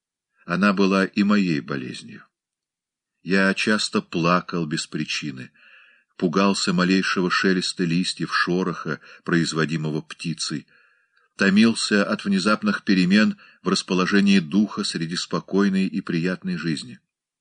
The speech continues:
Все это указывало на скуку, порожденную благополучием, которая, так сказать, заставляет чувствительность сумасбродствовать.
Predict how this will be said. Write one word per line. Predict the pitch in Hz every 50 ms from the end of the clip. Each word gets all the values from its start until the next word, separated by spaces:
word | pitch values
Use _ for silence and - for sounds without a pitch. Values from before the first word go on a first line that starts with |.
| _ _ _ _ _ _ _ _ _ _ _ _ _ _ _ _ _
Все | _ - - - 135 156
это | 170 165 160 - 147
указывало | 135 113 - 143 147 147 120 131 131 127 127 123 120 117 117 110 - _ _ _ _ _ _ _ _ _ _ _ _ -
на | 80 82 90 90 90
скуку, | - - - - - - 151 156 147 - - 101 85
порожденную | - - 92 87 87 87 80 76 76 95 107 107 107 104 101 101 98 95
благополучием, | 85 85 87 82 90 85 - - 95 90 85 82 76 - - 82 78 71 67
которая, | - - 85 - - 104 98 98 92 92 90
так | 87 - 92 85 -
сказать, | - - - 87 80 92 90 82 - - _ - - - - _ _ _ _ _ _ _
заставляет | - 76 85 87 - - - 92 82 87 98 101 98 98 95 -
чувствительность | - - 101 - - - - 90 95 101 - 104 95 92 95 92 - - - - - _ _ _ _ _ _ _
сумасбродствовать. | - - - 104 95 95 95 92 85 82 82 92 87 78 - - - - - 65 67 65 60 - - - - -